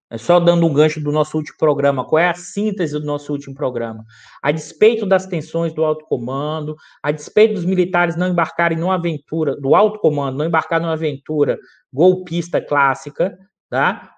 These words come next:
Os militares, com todas as tensões e rusgas, continuarão no governo Bolsonaro.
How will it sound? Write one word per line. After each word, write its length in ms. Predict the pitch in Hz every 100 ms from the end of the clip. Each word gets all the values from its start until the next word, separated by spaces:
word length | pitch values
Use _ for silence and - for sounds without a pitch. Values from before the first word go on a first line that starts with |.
| -
Os 180 | 165 156
militares, 880 | 151 185 233 233 - 175 196 190
com 160 | - 160
todas 260 | 226 240 208
as 140 | 214
tensões 460 | 190 170 180 175 160
e 80 |
rusgas, 500 | 127 135 196 202 220
continuarão 720 | 220 220 190 202 190 170 165 180
no 100 | 180
governo 380 | 170 151 160
Bolsonaro. 640 | 147 143 139 131 110 101